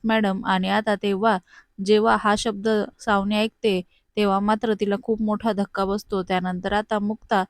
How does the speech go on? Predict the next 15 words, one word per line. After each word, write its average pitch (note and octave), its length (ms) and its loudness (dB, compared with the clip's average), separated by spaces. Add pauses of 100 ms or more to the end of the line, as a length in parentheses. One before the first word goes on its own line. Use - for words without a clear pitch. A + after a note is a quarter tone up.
(340)
पुढे B3 200 8
जाऊन C4 280 4
तो B3+ 80 4
पेपर A#3 340 2
हातात A3+ 280 0
घेते A3 420 0
आणि G#3 280 0
म्हणते, G#3+ 380 -2
"सावनी, G#3+ 500 0
लवकरच A3 500 0
आता A3 240 0
माझी G3 320 -2
सही G#3 260 0
माझ्याजवळ F#3+ 600 -2
असेल." F3+ 300 -4